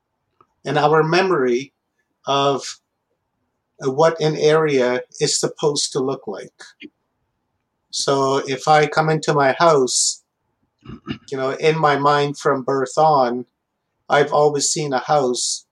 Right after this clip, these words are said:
as, as a house, like behind you, uh,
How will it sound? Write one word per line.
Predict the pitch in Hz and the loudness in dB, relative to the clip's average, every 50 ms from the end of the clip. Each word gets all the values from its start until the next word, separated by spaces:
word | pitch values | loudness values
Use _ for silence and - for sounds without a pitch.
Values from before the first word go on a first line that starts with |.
| _ _ _ _ _ _ _ _ _ | _ _ _ _ _ _ _ _ _
as, | - 135 131 127 127 123 120 120 - - | 0 2 2 4 4 2 0 -2 -4 -4
as | - 131 120 - | -4 -4 -2 -2
a | 117 - | -2 -2
house, | - 160 135 117 113 - - 131 | 2 2 2 2 0 -4 -4 -4
like | 120 120 - | -6 -6 -6
behind | - 131 117 143 143 139 131 117 113 | -8 -6 -4 -4 -4 -4 -6 -8 -10
you, | 104 101 - - _ _ _ _ _ _ _ _ _ _ _ _ _ _ _ - | -10 -12 -12 -14 _ _ _ _ _ _ _ _ _ _ _ _ _ _ _ -6
uh, | 120 120 123 120 120 | -4 -2 0 0 0